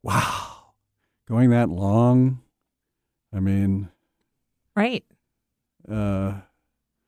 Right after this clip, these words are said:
Speaker 1: not being heard, not being seen, or, or, uh, feeling like that anyway, right?
Speaker 2: It seems like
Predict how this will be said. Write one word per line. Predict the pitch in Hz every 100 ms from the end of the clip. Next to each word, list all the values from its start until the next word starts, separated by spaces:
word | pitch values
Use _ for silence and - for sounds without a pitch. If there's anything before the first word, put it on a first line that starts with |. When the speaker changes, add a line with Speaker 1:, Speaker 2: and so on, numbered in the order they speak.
| _ _
Speaker 1:
not | 117 113 117
being | 117 104
heard, | 113 113 120 127 - -
not | 107 90
being | 113 107
seen, | - 117 113 117 113 127 _ _ _
or, | 104 117
or, | - 113 -
uh, | 123 107 - - _ _
feeling | 139 156 127 95
like | 85 -
that | 87 95
anyway, | 98 98 101 127 107
right? | 127 147 _ _ _ _ _ _ -
Speaker 2:
It | -
seems | - 277 453 494 220
like | 196 185